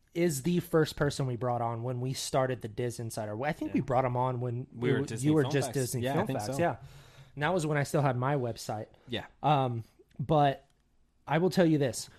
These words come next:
Speaker 1: When we start doing press junkets, it will be Josh.
Speaker 2: Yeah, you'll see Josh doing the bigger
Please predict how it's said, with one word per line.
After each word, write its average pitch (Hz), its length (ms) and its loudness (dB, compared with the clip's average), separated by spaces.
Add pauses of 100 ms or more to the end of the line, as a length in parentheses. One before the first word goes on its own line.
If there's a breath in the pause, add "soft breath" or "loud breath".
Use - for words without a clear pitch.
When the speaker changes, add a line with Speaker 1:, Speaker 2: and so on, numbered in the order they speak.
(200 soft breath)
Speaker 1:
When 151 220 2
we 196 140 4
start 196 320 0
doing 165 220 2
press 143 340 -2
junkets, 165 640 -4 (240)
it 160 100 4
will 147 140 2
be 135 140 0
Josh. - 400 -8
Speaker 2:
Yeah, 107 120 2
you'll 123 300 0
see 160 200 -2
Josh 123 360 0
doing 113 220 -2
the 101 80 -4
bigger 95 260 -4